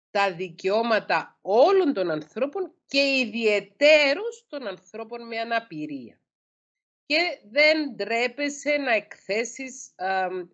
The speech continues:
δυσκολίες της προσωπικής σου ζωής και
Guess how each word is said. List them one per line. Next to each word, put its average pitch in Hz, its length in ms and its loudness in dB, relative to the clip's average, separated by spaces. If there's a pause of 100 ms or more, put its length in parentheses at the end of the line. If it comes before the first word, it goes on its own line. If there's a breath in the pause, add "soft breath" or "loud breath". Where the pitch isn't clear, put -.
(300 soft breath)
δυσκολίες 208 960 0
της 214 180 -14
προσωπικής 170 640 -8
σου - 180 -10
ζωής 180 880 2
και 226 480 4